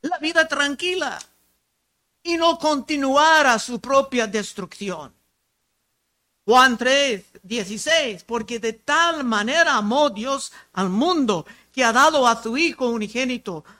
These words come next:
para que todo aquel que en él cree no se pierda, mas tenga vida eterna". En amor, Dios nos ha dado una provisión para escapar del castigo del infierno.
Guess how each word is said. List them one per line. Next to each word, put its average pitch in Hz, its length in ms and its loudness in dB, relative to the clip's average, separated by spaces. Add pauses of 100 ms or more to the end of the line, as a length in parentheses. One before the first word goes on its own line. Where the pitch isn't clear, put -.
(160)
para 240 180 0
que 233 180 -2
todo 262 440 4
aquel 247 460 2
que 226 100 -2
en 220 80 0
él 226 220 -2
cree 226 360 -2 (240)
no 247 320 2
se 202 240 -8
pierda, 247 580 -2
mas 180 380 -8
tenga 233 420 -4
vida 214 300 -6
eterna". 254 520 -10 (2000)
En 269 120 4
amor, 269 560 0 (520)
Dios 302 520 -2
nos 247 200 -10
ha 233 140 -2
dado 269 380 0
una 262 360 -4
provisión 240 880 -2 (760)
para 254 220 -2
escapar 269 760 2
del 226 200 -2
castigo 262 600 -2
del 233 180 -2
infierno. 226 680 -2